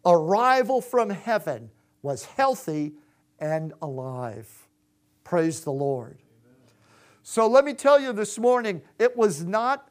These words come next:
sold out Christians or zealous believers that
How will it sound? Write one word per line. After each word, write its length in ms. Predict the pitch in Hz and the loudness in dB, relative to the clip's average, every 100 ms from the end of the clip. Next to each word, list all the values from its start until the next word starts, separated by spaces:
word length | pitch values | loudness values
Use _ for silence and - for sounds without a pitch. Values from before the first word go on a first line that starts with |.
| - | -12
sold 680 | - - 214 214 220 226 196 | -10 -2 2 4 4 2 0
out 380 | 196 202 208 | 0 0 -2
Christians 800 | - 226 - - 202 190 190 - _ _ - | -8 -8 -8 -6 -4 -4 -6 -16 _ _ -2
or 180 | 165 139 | -2 -2
zealous 680 | 123 101 196 214 233 226 | -8 -4 -2 -2 -4 -8
believers 920 | - 214 208 190 151 135 135 135 - _ _ _ _ _ _ - | -6 -6 -4 -6 -6 -6 -6 -10 -18 _ _ _ _ _ _ -14
that 600 | 113 180 175 175 - | -2 2 2 0 -6